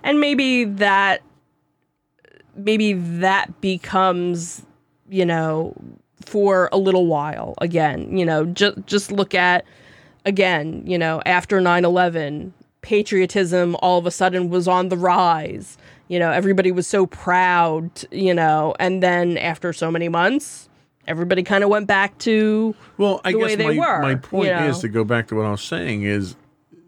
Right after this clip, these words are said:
Speaker 2: there's a ton of good news out there.
Speaker 1: Mm-hmm.
Speaker 2: And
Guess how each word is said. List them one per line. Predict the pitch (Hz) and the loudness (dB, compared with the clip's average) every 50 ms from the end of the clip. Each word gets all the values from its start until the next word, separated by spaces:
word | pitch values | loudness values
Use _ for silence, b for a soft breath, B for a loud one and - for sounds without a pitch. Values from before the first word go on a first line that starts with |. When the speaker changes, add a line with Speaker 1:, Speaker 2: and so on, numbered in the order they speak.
| _ _ _ - | _ _ _ 0
Speaker 2:
there's | 127 135 151 156 | 2 2 4 2
a | 156 | 0
ton | 135 - - 185 202 | -2 -2 -2 0 0
of | 202 156 | 0 0
good | 139 139 127 123 | 2 2 2 2
news | 120 117 113 104 113 | 2 0 2 2 2
out | 117 117 110 107 - | 2 2 0 -2 -6
there. | - - | -8 -6
Speaker 1:
Mm-hmm. | - - 330 370 415 480 523 b b b b b b b b b b b b _ _ _ _ - | -2 0 2 2 2 2 0 b b b b b b b b b b b b _ _ _ _ -2
Speaker 2:
And | 117 113 110 107 107 104 101 98 95 - | 0 2 2 2 2 0 -2 -4 -8 -10